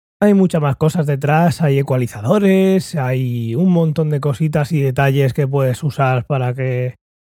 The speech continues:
bueno, esto es como todo, te puedes dedicar todo el tiempo que quieras a eso, pero al final tienes que encontrar un equilibrio. No todo el mundo va a estar escuchando con los mismos monitores de audio que tienes tú en tu estudio, habrá quien lo escuche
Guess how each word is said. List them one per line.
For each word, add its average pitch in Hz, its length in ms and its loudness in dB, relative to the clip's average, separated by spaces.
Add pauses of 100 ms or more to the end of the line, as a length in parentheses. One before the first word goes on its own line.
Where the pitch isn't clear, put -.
bueno, 135 280 -2
esto 147 180 -2
es 156 60 0
como 147 240 0
todo, 135 280 0
te 147 120 0
puedes 147 240 2
dedicar 139 340 0
todo 143 240 0
el 135 80 0
tiempo 143 300 -2
que 131 100 -6
quieras 127 300 -4
a 135 80 0
eso, 170 200 2
pero 147 120 2
al 127 60 0
final 135 220 0
tienes 143 240 -2
que 156 60 -2
encontrar 135 320 0
un 131 120 0
equilibrio. 135 580 -2 (360)
No 160 160 4
todo 151 140 4
el 147 80 4
mundo 151 320 4
va 139 120 0
a - 20 0
estar 139 360 0
escuchando 139 480 -2
con 143 160 0
los 131 200 -2
mismos 139 680 -2
monitores 139 560 0
de 139 80 0
audio 143 240 0
que 143 100 -2
tienes 135 280 -2
tú 143 240 0
en 135 80 -2
tu 127 100 -4
estudio, 185 480 2
habrá 127 260 0
quien 131 180 -4
lo 127 60 -2
escuche 123 540 -6